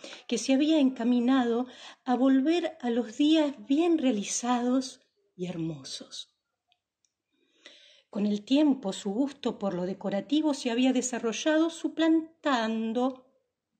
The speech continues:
su íntimo desorden. Parecía haber descubierto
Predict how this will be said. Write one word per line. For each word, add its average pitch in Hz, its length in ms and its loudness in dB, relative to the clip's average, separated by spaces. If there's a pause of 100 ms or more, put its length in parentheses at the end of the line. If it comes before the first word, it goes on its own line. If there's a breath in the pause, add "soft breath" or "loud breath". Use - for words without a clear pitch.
su - 340 -4
íntimo 196 480 -4
desorden. 147 840 -14 (2250 loud breath)
Parecía 247 540 2
haber 254 220 4
descubierto 226 960 -2